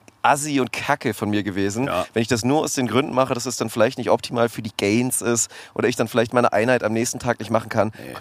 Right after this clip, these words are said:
Speaker 1: Hab ich auch nicht gemacht. So, und das ist auch in Ordnung. Also, es ist vollkommen in Ordnung.
Speaker 2: Ja.
Speaker 1: Ich mache jetzt hier in den, in den neun Tagen oder zehn Tagen München, mache ich irgendwie meine fünf, sechs Einheiten, dann bin ich zufrieden,
Speaker 2: Ja,
Speaker 1: dann
Speaker 2: ist
Speaker 1: war
Speaker 2: in
Speaker 1: das nicht
Speaker 2: Ordnung.
Speaker 1: optimal
Speaker 2: Aber
Speaker 1: und
Speaker 2: du hattest
Speaker 1: dann ist es
Speaker 2: trotzdem
Speaker 1: doch
Speaker 2: eine gute
Speaker 1: trotzdem
Speaker 2: Zeit.
Speaker 1: okay.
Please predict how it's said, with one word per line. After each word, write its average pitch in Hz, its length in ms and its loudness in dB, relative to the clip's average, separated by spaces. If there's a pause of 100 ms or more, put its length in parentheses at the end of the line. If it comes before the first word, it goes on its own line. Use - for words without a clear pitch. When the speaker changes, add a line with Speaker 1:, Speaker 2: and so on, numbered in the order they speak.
Speaker 1:
Hab 123 140 6
ich 123 80 2
auch 117 80 4
nicht 123 140 0
gemacht. 113 340 2 (240)
So, 117 100 2
und 127 80 4
das 170 80 0
ist 208 60 0
auch 226 140 2
in 175 100 -2
Ordnung. 98 520 4
Also, 120 200 -2
es 127 120 0
ist 135 120 -4
vollkommen 139 340 2
in 117 60 2
Ordnung. 151 400 2 (100)
Speaker 2:
Ja. 92 200 2
Speaker 1:
Ich 110 100 -4
mache 135 180 2
jetzt 135 140 0
hier 135 320 4
in 123 100 0
den, 123 380 2
in 123 120 -4
den 117 140 0
neun 131 240 6
Tagen 135 340 4
oder 127 140 2
zehn 135 220 0
Tagen 127 240 0
München, 143 420 0 (320)
mache 123 160 4
ich 127 80 -6
irgendwie 123 240 0
meine 117 360 4
fünf, 135 260 -2
sechs 107 180 0
Einheiten, 131 540 4 (320)
dann 113 160 2
bin 135 80 4
ich 131 100 0
zufrieden, 139 380 0
Speaker 2:
Ja, 143 80 0
Speaker 1:
dann 123 80 6
Speaker 2:
ist 113 40 0
Speaker 1:
war 120 80 8
Speaker 2:
in 127 100 6
Speaker 1:
das - 100 0
nicht 123 100 0
Speaker 2:
Ordnung. - 100 2
Speaker 1:
optimal 123 440 6
Speaker 2:
Aber - 20 2
Speaker 1:
und 123 80 4
Speaker 2:
du 123 80 6
hattest 151 120 4
Speaker 1:
dann 120 100 4
ist - 0 -
es 123 60 -2
Speaker 2:
trotzdem 151 260 2
Speaker 1:
doch 135 80 4
Speaker 2:
eine 143 80 6
gute 131 80 4
Speaker 1:
trotzdem 104 180 4
Speaker 2:
Zeit. 117 120 4
Speaker 1:
okay. 87 80 -4